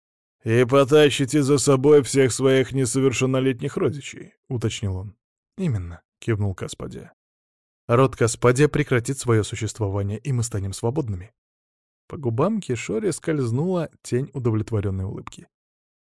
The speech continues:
Все-таки сорвался малец. Пусть коротко и неосознанно, но он обозначил свою настоящую цель. Что ж, с этим уже можно работать. «Неужели вы лишите своих младших сестер и братьев статуса аристократов?» —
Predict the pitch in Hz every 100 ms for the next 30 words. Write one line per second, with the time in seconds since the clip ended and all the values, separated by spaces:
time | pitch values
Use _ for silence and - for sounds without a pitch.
0 | _ _ _ - 131 120 113 110 - 110
1 | 101 107 - - - 78 - - _ _
2 | _ _ - 120 - - 139 147 - 131
3 | 127 117 113 147 160 175 170 165 143 143
4 | - 156 156 143 139 127 117 117 135 -
5 | 120 104 101 - 101 92 - - - -
6 | - - _ _ _ _ _ _ _ -
7 | - - - - - - - - 202 190
8 | 160 123 104 98 95 101 - - - -
9 | - - - _ _ _ _ _ _ _
10 | _ _ - 120 117 120 120 120 151 160
11 | 147 127 113 117 151 151 131 120 131 143
12 | 127 120 120 123 113 120 120 131 139 104
13 | 113 - 123 131 117 117 127 143 120 -
14 | 135 - 143 147 147 - 139 143 143 -
15 | 151 190 117 - - -